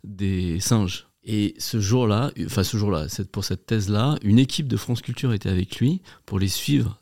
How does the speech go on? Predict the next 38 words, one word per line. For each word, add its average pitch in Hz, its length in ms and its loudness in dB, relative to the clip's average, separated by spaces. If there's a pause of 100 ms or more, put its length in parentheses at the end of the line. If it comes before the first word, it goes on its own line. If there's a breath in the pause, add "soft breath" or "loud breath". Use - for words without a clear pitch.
dans 95 180 -2
la 87 80 2
forêt. 107 420 -2 (140)
Et 98 240 -2
en 98 120 -4
fait, - 420 -6
lui 107 240 -2
nous 95 180 -4
a 85 60 -6
fait 98 160 -6
écouter 107 340 -10
les 104 80 -4
premiers 104 340 -4
sons 156 420 -4 (180)
et 95 80 -8
tu - 160 -12
te - 100 -20
croyais 123 460 -2
dans 120 100 0
la 107 80 0
forêt 143 260 -6
parce - 140 -12
que 107 80 -8
t'avais 95 240 -6
les, 95 300 -4 (320 loud breath)
les 98 80 -2
bruits 104 240 0
des 98 120 0
animaux, 104 380 0
les 110 140 -2
bruits 101 220 -2
des 98 160 -2
insectes, 117 640 -2
euh, 92 240 -2 (300 loud breath)
les, 87 240 -2
les 98 140 0
bruits 101 240 0
de 98 80 -6